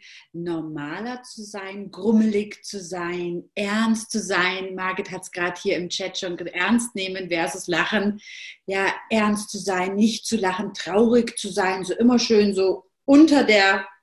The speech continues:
unter so einer Linie zu sein. Das ist normal. Und alles, was Freude und Lachen, ich meine, Lachen und Freude ist für mich irgendwie gleich, äh, ist dann,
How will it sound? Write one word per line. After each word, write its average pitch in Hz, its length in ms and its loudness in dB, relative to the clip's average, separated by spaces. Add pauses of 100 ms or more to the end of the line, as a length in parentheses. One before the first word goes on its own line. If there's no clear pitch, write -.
unter 254 300 6
so 233 80 6
einer 220 160 8
Linie 277 580 10
zu 277 240 -2
sein. 254 440 2 (500)
Das 240 220 0
ist - 200 0
normal. 180 960 2 (520)
Und 214 200 -4
alles, 277 300 2
was 220 340 -6
Freude 294 600 4
und 214 200 0
Lachen, 285 400 2
ich 240 120 -2
meine, 202 160 -2
Lachen 233 300 -2
und 208 140 -6
Freude 254 400 2
ist - 260 0
für 208 100 -2
mich 226 300 -2
irgendwie 185 500 -6 (1040)
gleich, 175 520 2 (520)
äh, 226 320 -2
ist 233 260 -6
dann, 240 500 2